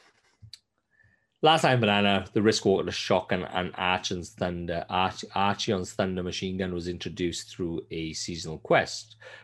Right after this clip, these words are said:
We quickly, quickly identified an issue where these new tools of destruction weren't available through alternative, alternate means.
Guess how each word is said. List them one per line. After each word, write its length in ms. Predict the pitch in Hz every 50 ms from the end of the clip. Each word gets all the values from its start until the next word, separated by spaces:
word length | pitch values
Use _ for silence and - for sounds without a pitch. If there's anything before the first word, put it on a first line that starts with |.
| _ _
We 80 | - 104
quickly, 480 | - - 117 113 - 123 - - - -
quickly 380 | - - 165 170 - 117 101 95
identified 520 | 95 90 98 95 92 85 - 95 92 90
an 120 | 90 98
issue 260 | 120 120 - - 120 104
where 160 | 98 92 85
these 240 | 82 95 95 90 98
new 160 | 92 87 85
tools 460 | - - - - 92 87 87 87 -
of 120 | 82 107
destruction 600 | - - - - - - 107 101 - - 101 87 82
weren't 240 | 85 82 82 78 78
available 540 | 78 76 - 80 80 80 80 78 80 73
through 240 | - - - 82 80 -
alternative, 680 | - 73 73 - - - 80 76 76 78 - - - - _ _ _ - - -
alternate 580 | 82 82 - - - 95 82 80 76 76 - -
means. 500 | 80 82 82 80 78 71 67 71 -